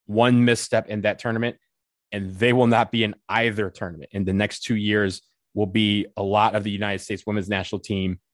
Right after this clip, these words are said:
staying at home. So that is why Vlatko is trying to work in some of the veterans, trying to bring in some of these young kids, and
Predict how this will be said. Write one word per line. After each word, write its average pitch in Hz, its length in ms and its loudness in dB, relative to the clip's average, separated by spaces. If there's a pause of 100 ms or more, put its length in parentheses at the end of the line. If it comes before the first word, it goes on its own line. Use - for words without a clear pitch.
staying 95 340 0
at - 80 -10
home. 95 240 -4 (220)
So 110 420 2 (300)
that 127 240 2
is 127 160 2
why 113 400 2
Vlatko 110 480 -4
is 104 240 -8 (400)
trying 143 260 2
to 160 80 6
work 131 280 2
in 123 100 0
some 131 120 -4
of 131 60 -2
the 123 60 -4
veterans, 98 520 -2 (300)
trying 139 300 0
to 143 60 2
bring 131 180 2
in 123 80 0
some 120 160 0
of 117 80 -2
these 104 180 -4
young 107 220 -4
kids, 92 400 -6 (420)
and 104 240 0